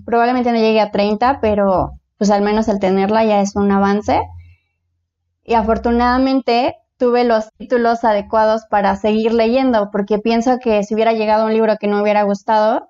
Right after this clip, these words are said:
hubiera abandonado, este, la, la, to-, toda empresa y ya, estaríamos en otra cosa, ¿no? Pero afortunadamente elegí un libro que hablaba de rompimiento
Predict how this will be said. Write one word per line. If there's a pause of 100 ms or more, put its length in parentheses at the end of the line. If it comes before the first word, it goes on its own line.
hubiera
abandonado, (100)
este, (120)
la, (200)
la, (100)
to-,
toda
empresa
y
ya, (220)
estaríamos
en
otra
cosa,
¿no? (480)
Pero
afortunadamente
elegí
un
libro
que
hablaba
de
rompimiento